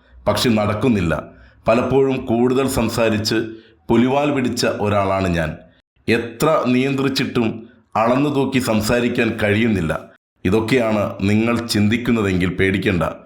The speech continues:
ഈ വീഡിയോ നിങ്ങൾക്കുള്ളതാണ്. ഇതിൽ പറയുന്ന നാല് ടെക്നിക്കുകൾ പഠിച്ച് പ്രായോഗികമാക്കിയാൽ നിങ്ങൾക്കും ഒരു വാഗ്മിയായി മാറാം. സമൂഹം അംഗീകരിക്കുന്ന,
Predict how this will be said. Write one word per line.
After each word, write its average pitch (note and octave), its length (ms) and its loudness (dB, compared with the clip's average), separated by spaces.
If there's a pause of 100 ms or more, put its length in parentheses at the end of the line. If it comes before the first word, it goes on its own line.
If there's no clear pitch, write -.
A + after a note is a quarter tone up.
(340)
ഈ G#2 120 4
വീഡിയോ A2 680 0
നിങ്ങൾക്കുള്ളതാണ്. G2+ 800 0 (480)
ഇതിൽ C3 260 2
പറയുന്ന C3 600 0 (320)
നാല് C3+ 540 0 (120)
ടെക്നിക്കുകൾ A#2+ 680 0
പഠിച്ച് A2 460 0
പ്രായോഗികമാക്കിയാൽ G#2+ 1400 0 (420)
നിങ്ങൾക്കും C3+ 760 0
ഒരു G#2+ 120 2
വാഗ്മിയായി G#2 640 0
മാറാം. D2+ 400 -2 (520)
സമൂഹം A#2+ 580 0
അംഗീകരിക്കുന്ന, G#2+ 1080 0